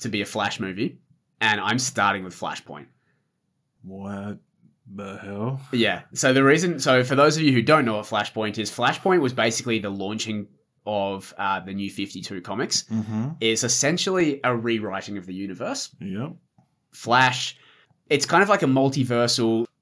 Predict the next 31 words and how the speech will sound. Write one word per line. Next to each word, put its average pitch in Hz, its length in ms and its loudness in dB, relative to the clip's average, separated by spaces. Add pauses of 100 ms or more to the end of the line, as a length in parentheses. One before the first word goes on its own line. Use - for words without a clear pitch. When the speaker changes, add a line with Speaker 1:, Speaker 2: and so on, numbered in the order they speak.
(100)
Speaker 1:
time, 113 560 0
timeline 107 720 -2
kind 101 180 -6
of 104 60 -12
thing. 101 120 -6
He, 110 100 -4
he's 123 360 -2
in 139 100 4
a 147 60 2
different 127 320 -2
timeline 92 680 -4
throughout 95 300 -8
the 95 80 -12
entirety 95 500 -8
of 87 120 -14
this, - 340 -2 (200)
of 101 120 -12
this 92 140 0
story. 78 440 -6 (200)
The 120 140 2
reason 170 320 4
why 113 220 2
I 104 100 0
wanted 101 220 -4
to 98 60 -8
start 98 240 0
with 87 140 -10
Flashpoint 95 460 -6
is 98 80 -8
because 104 240 -6
it's 98 320 -6